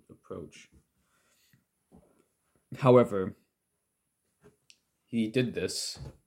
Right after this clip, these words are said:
because all seven states, well, were considered, uh, sovereign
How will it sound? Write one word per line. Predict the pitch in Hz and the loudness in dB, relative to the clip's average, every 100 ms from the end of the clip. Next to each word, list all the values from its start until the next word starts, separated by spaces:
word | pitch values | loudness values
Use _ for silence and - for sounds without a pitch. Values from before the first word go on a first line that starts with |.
| _ _ _ - | _ _ _ -16
because | 110 113 92 87 87 - - - _ _ _ _ _ - - - _ - - - _ _ _ - | -6 -2 -2 -2 -8 -12 -12 -16 _ _ _ _ _ -20 -20 -20 _ -20 -20 -20 _ _ _ -2
all | 143 135 131 120 113 117 - - - - - _ | 4 4 4 2 -2 -8 -14 -16 -20 -20 -20 _
seven | - 117 104 | -12 -10 -8
states, | 101 - 92 - - - - _ _ | -8 -6 -6 -6 -12 -14 -20 _ _
well, | 104 87 87 _ _ _ _ _ _ _ _ _ _ | -16 -16 -16 _ _ _ _ _ _ _ _ _ _
were | 101 92 87 85 - _ _ _ _ _ _ _ _ | -6 -4 -4 -8 -16 _ _ _ _ _ _ _ _
considered, | - 117 104 95 - _ _ _ _ _ _ _ _ _ _ _ _ _ _ _ _ - | -10 -6 -4 -6 -12 _ _ _ _ _ _ _ _ _ _ _ _ _ _ _ _ -8
uh, | 98 92 92 92 - _ _ _ | -4 -2 -2 -6 -10 _ _ _
sovereign | - - 113 104 104 101 | -14 -4 -4 -2 -4 -6